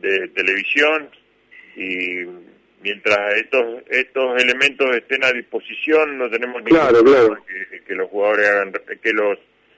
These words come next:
Speaker 1: árbitros hagan revisión de imagen.
Speaker 2: Claro, por ejemplo, en la cancha de Obras se puede hacer, los dos de Santiago que tienen televisión por, por Canal diez de Santiago se puede hacer porque es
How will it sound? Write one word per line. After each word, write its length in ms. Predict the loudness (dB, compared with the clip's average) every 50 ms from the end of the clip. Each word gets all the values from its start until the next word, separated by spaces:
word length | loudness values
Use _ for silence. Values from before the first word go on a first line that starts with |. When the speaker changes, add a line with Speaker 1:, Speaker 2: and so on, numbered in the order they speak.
| _ _ _ _
Speaker 1:
árbitros 440 | 0 0 2 2 0 0 0 0 2
hagan 280 | 2 4 4 2 2
revisión 500 | 0 0 0 0 -2 -4 -4 -6 -6 -6
de 60 | -8 -10
imagen. 340 | -8 -10 -10 -10 -14 -20 -20 _ _ _ _ _ -20 -20 -18 -20 -20 -20 -6 0
Speaker 2:
Claro, 300 | 0 2 4 4 4 4
por 100 | 6 4
ejemplo, 260 | 6 6 6 8 8 8
en 60 | 8
la 80 | 8
cancha 280 | 6 6 6 4 6 6
de 60 | 6
Obras 180 | 6 6 6 6 4
se 100 | 4 4
puede 160 | 4 4 4 4
hacer, 500 | 4 4 4 6 6 6 6 6 8 6
los 180 | 6 6 6
dos 160 | 6 6 6
de 100 | 4 2 2 0
Santiago 480 | -4 0 2 2 2 4 4 4 6
que 120 | 4 4 4
tienen 320 | 4 4 4 4 4 2
televisión 500 | 2 2 4 2 2 2 0 0 0 0
por, 320 | 0 0 0 2 0 0 -2 -6 -16 -20 -20 -20 -20 -20 -20 -20 -10 _
por 180 | -2 0 0
Canal 280 | 0 2 2 2 4 4
diez 260 | 6 6 8 6 6
de 60 | 4
Santiago 420 | 2 0 2 2 4 4 6 4 4 4
se 100 | 2 2
puede 200 | 2 2 2 2
hacer 320 | 0 0 2 2 2 2 2
porque 560 | 2 0 2 4 4 4 6 4 4 2 0
es 60 | -2